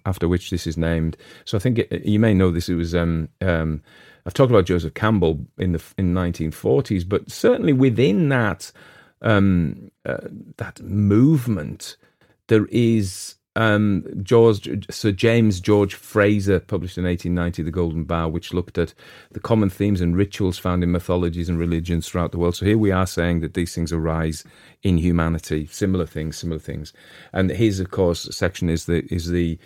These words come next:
um, the dying and resurrected god, who is Osiris or, um, Christ or various other,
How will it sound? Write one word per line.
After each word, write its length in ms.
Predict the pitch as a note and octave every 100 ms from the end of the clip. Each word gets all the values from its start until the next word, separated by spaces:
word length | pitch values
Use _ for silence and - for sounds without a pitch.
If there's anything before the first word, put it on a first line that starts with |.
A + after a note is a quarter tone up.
| - - -
um, 280 | F2 E2+ E2
the 100 | E2+
dying 320 | F2+ F2 F2
and 100 | E2+
resurrected 600 | E2+ E2+ F2 F#2 - C#2+
god, 240 | E2 D#2 D2
who 160 | F2
is 240 | D#2 D2+ -
Osiris 760 | - - E2+ E2 E2 D2+ - -
or, 480 | E2 D#2+ D#2+ D#2 -
um, 340 | E2 D#2 D2+ -
Christ 560 | - F2 D#2+ D#2 - - _ _ _ _ _ -
or 220 | D#2+ D#2
various 420 | F2 E2 D#2 -
other, 380 | D2+ D#2+ D#2